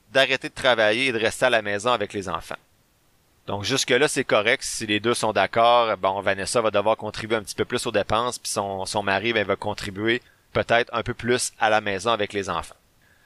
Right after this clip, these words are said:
Le problème dans cette situation-là, c'est que son mari a arrêté de travailler, mais en plus d'avoir arrêté de travailler,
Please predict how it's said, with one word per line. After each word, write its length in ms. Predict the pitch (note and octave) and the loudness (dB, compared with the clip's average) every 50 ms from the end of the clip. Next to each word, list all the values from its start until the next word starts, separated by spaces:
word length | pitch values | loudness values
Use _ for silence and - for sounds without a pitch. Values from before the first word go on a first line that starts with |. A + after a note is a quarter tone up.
| _ _ _ _ - | _ _ _ _ -4
Le 120 | G#2+ A#2 A#2+ | 0 0 0
problème 320 | - B2 B2+ C3+ D3+ D#3 | 2 2 2 2 2 2
dans 120 | C3+ A#2 G#2+ | 0 -2 -2
cette 160 | - A2 - | -2 -4 -6
situation-là, 520 | - - A#2 G2+ - - G#2+ G#2 A2+ C3 | 0 0 0 0 0 -2 -2 0 0 0
c'est 140 | - - G#2+ | 0 -2 -4
que 40 | - | -2
son 140 | - G#2+ G#2 | -2 -2 2
mari 260 | G#2 G#2 G#2 A#2 C3+ | 2 2 2 4 2
a 40 | A#2+ | 2
arrêté 240 | G#2 G#2 - B2 | 2 0 -4 -8
de 40 | - | -8
travailler, 540 | - - G#2+ G2+ G2 G2+ G2+ G2+ A2+ C#3 C#3+ | 0 2 2 4 4 4 2 2 0 -2 0
mais 160 | A#2+ G#2 G#2 | 2 2 2
en 140 | G2+ G#2 G#2 | 4 2 2
plus 580 | - - - E3+ F3+ F3+ - - - - - _ _ _ _ _ _ - | 0 -2 -4 -2 0 0 0 -2 -6 -6 -8 _ _ _ _ _ _ 0
d'avoir 260 | G#2 G#2+ G#2 A2+ A2 | 0 2 4 4 4
arrêté 300 | G#2 G2+ G2+ G2+ - B2 | 4 2 0 -4 -6 -8
de 40 | - | -4
travailler, 480 | - A#2 G#2 G#2 G2 G2 G#2+ C3 D3+ | 0 0 2 2 2 0 0 -2 -6